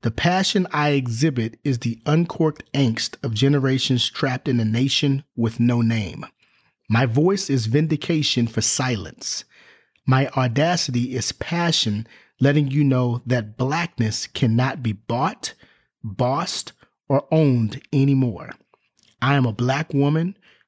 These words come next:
with diverse experiences. If my mouth makes me act white, then my passion makes me act Muslim. My hunger makes me act Italian. My spirit makes me act Spanish.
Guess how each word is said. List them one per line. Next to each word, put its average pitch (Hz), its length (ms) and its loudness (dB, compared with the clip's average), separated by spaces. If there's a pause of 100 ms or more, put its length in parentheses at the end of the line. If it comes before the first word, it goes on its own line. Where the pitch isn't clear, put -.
(140)
with 120 280 0
diverse 123 420 2
experiences. 165 1000 -2 (360)
If - 200 2
my 127 180 2
mouth 131 560 0
makes 139 500 0
me 139 280 0 (100)
act - 400 -6
white, 123 600 -4 (380)
then 139 240 4
my 120 180 0
passion 165 640 0
makes 135 380 -2
me 123 380 2
act 110 320 -6
Muslim. 110 580 -4 (420)
My 123 180 2
hunger 160 400 2
makes 139 340 0
me 127 260 0
act - 400 -8
Italian. 110 800 -2 (340)
My 117 180 2
spirit 185 580 0
makes 135 420 0
me 123 340 0
act 110 280 -6
Spanish. - 760 -2